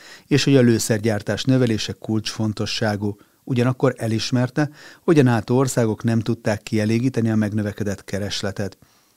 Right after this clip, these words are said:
A főtitkár szerint Ukrajna kritikus helyzetben van. Arra a kérdésre azonban nem válaszolt, hogy a kijevi parancsnokságnak hogyan kellene eljárnia egy ilyen helyzetben.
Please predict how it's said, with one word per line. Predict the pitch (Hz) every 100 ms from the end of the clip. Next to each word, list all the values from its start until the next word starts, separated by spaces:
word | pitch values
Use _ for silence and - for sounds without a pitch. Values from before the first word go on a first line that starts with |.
| _
A | 131
főtitkár | 127 113 107 110 104
szerint | 143 127 -
Ukrajna | 131 127 110
kritikus | 104 113 113 117 110 -
helyzetben | 110 104 104 107 107
van. | 104 107 - - - -
Arra | 113 110
a | 110
kérdésre | 127 123 120 -
azonban | 120 123 117 113
nem | 120 117
válaszolt, | 117 117 113 117 -
hogy | 117
a | 110
kijevi | - 120 101
parancsnokságnak | 107 117 120 113 120 - 123 117 120
hogyan | - 110 107 101
kellene | - 107 104 104
eljárnia | 123 127 127 120 120 113
egy | 107
ilyen | - 107 98
helyzetben. | 101 104 101 104 101 101 98